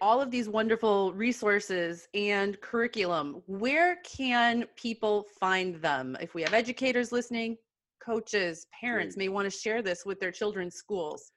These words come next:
Speaker 2: We're, we're on social media at A Call to Men,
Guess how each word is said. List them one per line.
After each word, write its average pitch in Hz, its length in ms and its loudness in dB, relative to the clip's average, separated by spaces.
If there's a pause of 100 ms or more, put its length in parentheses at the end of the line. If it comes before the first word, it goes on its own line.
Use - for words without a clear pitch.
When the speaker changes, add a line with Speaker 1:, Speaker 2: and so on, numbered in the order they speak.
Speaker 2:
We're, 131 380 8
we're 156 200 10
on 156 140 6
social 185 300 4
media 156 400 8
at 123 160 6
A 143 40 6
Call 127 280 6
to - 100 -2
Men, 110 380 0